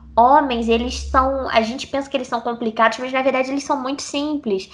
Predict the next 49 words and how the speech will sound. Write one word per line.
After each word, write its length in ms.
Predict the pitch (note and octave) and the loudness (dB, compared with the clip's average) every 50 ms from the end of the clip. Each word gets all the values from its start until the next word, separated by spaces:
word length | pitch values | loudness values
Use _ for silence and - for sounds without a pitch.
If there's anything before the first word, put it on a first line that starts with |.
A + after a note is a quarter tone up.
| - - - - - _ | -18 -18 -18 -20 -20 _
Se 140 | - - | 2 4
eles 160 | C4 C4 C4+ - | 4 4 2 0
têm 160 | - C#4 C#4+ | -2 -2 2
interesse, 380 | C#4+ - D4+ C4+ C4+ C#4 - | 4 6 8 8 8 6 4
eles 160 | C#4+ C#4 C#4 A#3+ | 2 0 2 2
deixam 260 | B3+ B3+ C4 C#4 C4 | 2 2 0 -2 -2
isso 180 | C4+ - - | -4 -4 -8
claro. 320 | - - B3+ A3+ A#3 B3+ C4+ | 0 4 8 8 8 8 6
Se 100 | - C#4 | 2 -4
eles 140 | C4+ C4+ C4+ | -6 -6 -6
não 160 | C4+ C4+ C#4 | -8 -8 -8
têm, 440 | - - B3 A#3+ B3 C4+ D4 - _ | -8 -6 -6 -6 -4 -6 -10 -6 _
eles 200 | - C#4 C#4 C#4+ | -2 0 0 2
deixam 340 | A#3+ B3+ C#4 D4+ - - D4 | 4 4 4 4 2 -2 -6
isso 140 | D4 - - | -6 -4 0
claro 240 | - C4 C4+ C4+ C#4 | 4 4 4 4 2
também. 480 | - D#4 D#4+ D4+ B3 A#3 A#3+ A3+ G3+ - - - _ _ - - _ _ _ _ | -2 -6 -4 -2 -2 -2 -4 -6 -10 -14 -18 -20 _ _ -20 -20 _ _ _ _
Cabe 360 | - C4 C4 C4+ C4 C#4+ C#4+ | 2 4 6 6 6 4 2
a 40 | C#4+ | 0
você 640 | B3 C4 C#4 E4 A4 - - - - B3+ B3 C4+ | 2 2 2 2 2 -2 -8 -10 -6 -4 -4 -4
se 140 | C4+ - - | -6 -8 -8
colocar 720 | _ - C#4 B3+ B3+ C4 C4 - - - C4 B3 C4 D4+ | _ -2 0 2 2 0 -2 -6 -2 2 4 4 4 2
no 100 | F#4 F4+ | 2 -2
lugar 580 | E4 D#4 B3 A3 A3+ A3 G#3+ A3 A#3 - - - - - - _ _ _ | -4 -4 -2 2 4 8 8 8 8 6 0 -10 -18 -20 -20 _ _ _
de 160 | G#3 G3+ A3 | -18 -16 -16
poder 440 | - _ - A#3+ A#3+ A3 A#3 B3 B3 | -14 _ -8 -8 -6 -6 -6 -6 -6
julgar 720 | A#3+ A#3 B3+ D4 F4 E4 A#3+ A3+ A#3 A3+ A#3 A3+ - - | -6 -6 -6 -6 -6 -2 2 6 6 8 8 6 4 0
o 40 | A3+ - | -6 -14
que 160 | - - - C#4 | -12 -6 -4 -4
é 100 | C#4 C4 | -2 -2
bom 360 | G#3+ G#3 G#3 A3 A3+ C#4+ E4+ | -4 -2 -2 -2 -2 -2 -2
pra 160 | F4 E4+ D4+ | 0 0 0
você 680 | C4+ B3 B3 - - - - A#3 G#3+ G#3+ A#3 - - - | 0 -2 -6 -8 -12 -12 -8 -6 -4 -4 -6 -6 -10 -10
e 120 | B3+ C4 | -8 -6
o 80 | C#4+ C#4+ | -6 -6
que 200 | - - - D#4+ | -6 -8 -8 -6
não 320 | D4 D#4 F4 G4+ G4 D4+ | -4 -2 -2 -2 -2 -2
é. 340 | B3+ B3 B3 B3 A#3 G#3+ A3 - | -2 -2 0 -2 -4 -4 -6 -6
E 80 | C#4 | -8
se 240 | C#4+ - - D#4 C#4+ | -6 -6 -8 -6 -2
desde 360 | A3+ C#4+ D#4+ A4 C5 - F4+ | 2 4 4 4 4 2 0
o 40 | F4+ | 0
início 420 | E4+ C#4 C4 B3+ B3 - - B3 | 0 0 -2 -4 -6 -6 -6 -4
não 140 | A#3 B3 C4+ | -4 -2 -2
tá 140 | F4 F4 E4+ | 0 0 -2
sendo 260 | E4+ - D4+ C#4 C4+ B3+ | 0 -2 -2 -2 0 0
bom 300 | G#3+ G#3 G#3+ A3 B3+ D4+ | 2 4 4 4 4 2
pra 160 | - B3+ A#3 | 0 0 0
você, 680 | A3 G#3 G3+ - - - A3+ A3+ B3+ B3+ G#3+ G3 - | 0 -2 -4 -6 -6 0 2 4 4 4 4 2 0